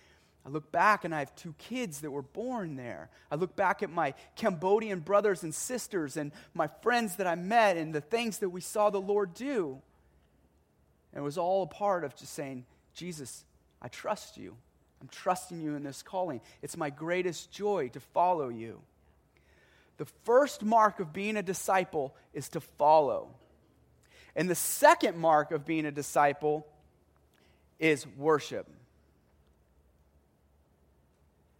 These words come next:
This can seem obvious to us today. Yeah, of course, that's what we just did, Mark. We came in and we took care of worship at the beginning of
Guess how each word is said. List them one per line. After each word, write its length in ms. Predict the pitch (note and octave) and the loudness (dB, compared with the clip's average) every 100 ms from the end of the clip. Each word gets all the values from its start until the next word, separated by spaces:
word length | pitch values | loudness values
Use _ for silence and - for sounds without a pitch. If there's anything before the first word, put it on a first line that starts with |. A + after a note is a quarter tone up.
| _ _ _ _ _ _ _ _ _ _ _ _ _ _ - | _ _ _ _ _ _ _ _ _ _ _ _ _ _ 2
This 460 | G3 C4 - - - - | 4 4 2 -12 -18 -6
can 160 | A3+ | -4
seem 460 | G3+ - A#3 A3+ G#3+ - | -4 -4 -2 0 -2 6
obvious 540 | G3 F#3+ E3 C3+ B2 | 8 8 6 -2 -4
to 160 | - C#3+ | -2 0
us 200 | B2+ - | 0 -2
today. 420 | C#3+ B2+ A2 A2 - - _ - | -2 0 0 -2 -12 -20 _ 0
Yeah, 200 | G#4 G3 | 6 6
of 140 | - | 6
course, 260 | B3 A3+ - | 4 2 2
that's 180 | E3 F#3+ | -2 -2
what 120 | F#3 | -4
we 80 | F3+ | -4
just 180 | F3+ | -6
did, 220 | G#3 G3 C#3+ | 0 2 2
Mark. 280 | D3 E3+ | 0 0
We 60 | C#3+ | -4
came 240 | E3+ E3 | -6 -2
in 220 | F3 F3+ - - - | 0 -2 -4 -14 -8
and 120 | D#3 | -4
we 140 | D#3 | -4
took 180 | - F#3 | -4 -4
care 160 | G#3 F#3+ | -2 -2
of 100 | D#3+ | 0
worship 380 | G3+ F#3 F#3 E3 | 0 0 -4 -10
at 100 | D#3+ | -8
the 80 | |
beginning 440 | D#3+ D#3 E3 F3 F3 | -6 -2 -2 0 2
of 200 | D#3+ | 0